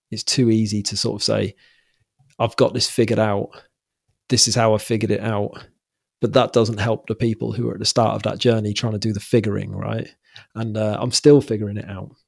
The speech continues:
but you can get better. You can get lots better. You can get more better than you ever thought you could possibly get. Um,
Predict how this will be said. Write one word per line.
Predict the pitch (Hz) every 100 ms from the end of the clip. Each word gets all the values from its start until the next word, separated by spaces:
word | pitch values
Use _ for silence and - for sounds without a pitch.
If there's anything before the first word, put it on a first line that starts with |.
| _ _
but | 107 107 _ _ -
you | 117
can | 135
get | 123 -
better. | 123 - 110 101 -
You | 120
can | 123
get | 123
lots | 123 -
better. | - 113
You | 117 120
can | 123
get | 120 113
more | 123 135 143 147
better | 143 135 120 110 - _ - - _ _ _ _ -
than | 127 117
you | 113 113 107 - 127
ever | 127 131
thought | - 131 123 117
you | 123
could | 123 -
possibly | 120 127 107 107
get. | 101 113 101 - - - _ _ _ -
Um, | 104 104 101